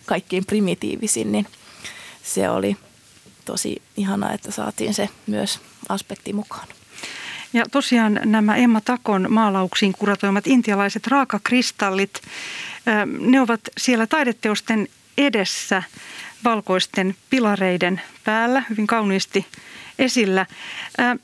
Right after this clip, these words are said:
Speaker 2: mistä itse sait tämän idean yhdistää taide ja kristalli?
Speaker 1: Joo, mä oon tehnyt kristallien kanssa, ne, mä oon ollut, <laughs> niinku, he, niitten kanssa tehnyt töitä, tai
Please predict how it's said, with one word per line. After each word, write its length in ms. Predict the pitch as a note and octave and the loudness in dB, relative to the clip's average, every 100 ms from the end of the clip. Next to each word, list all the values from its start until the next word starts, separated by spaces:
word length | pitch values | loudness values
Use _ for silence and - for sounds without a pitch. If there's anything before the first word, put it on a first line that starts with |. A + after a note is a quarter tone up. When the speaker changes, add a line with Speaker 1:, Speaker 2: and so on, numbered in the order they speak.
| - | 0
Speaker 2:
mistä 320 | D#4+ G#4 - | 2 2 2
itse 300 | F4 G#4 C4+ | 2 2 0
sait 320 | - D#4+ C#4+ - | 2 2 2 0
tämän 260 | F#3 F3+ F#3+ | -2 0 2
idean 400 | A3+ F#3 - F#3 - - - | 2 2 -2 -4 -8 -20 -4
yhdistää 460 | C#4+ B3+ F#3+ - G3 - | -2 0 -2 -2 -4 -2
taide 380 | A#3 G3 F3 - - - - - - _ - | -2 -2 -4 -6 -10 -20 -20 -20 -20 _ -8
ja 60 | |
kristalli? 420 | - F#3+ - - - - | -4 -2 -4 -10 -12 -6
Speaker 1:
Joo, 300 | A3 G#3 - | -2 0 0
mä 120 | G3+ | 0
oon 120 | A3 | 0
tehnyt 320 | G#3+ A#3 G#3+ - | 0 -2 -2 -4
kristallien 540 | - A#3+ - F#3+ F3 | -4 -2 -2 -2 -2
kanssa, 400 | F3+ - F3+ - | 0 -2 0 -2
ne, 140 | F3+ - | -2 -2
mä 140 | E3+ | -2
oon 140 | - - | -2 -2
ollut, 340 | - F#3 G3 - - | -2 -2 -2 -4 -4
<laughs> 140 | - | -2
niinku, 200 | F3+ F3+ | -2 0
he, 140 | G3+ - | -2 0
niitten 320 | F#3+ F#3 G3 | -2 -2 -4
kanssa 200 | - G3+ | -4 -4
tehnyt 200 | F#3+ F#3 - | -2 -4 -2
töitä, 280 | G3+ G#3 | -2 -2
tai 260 | G3+ F3 F#3 | -2 -2 -4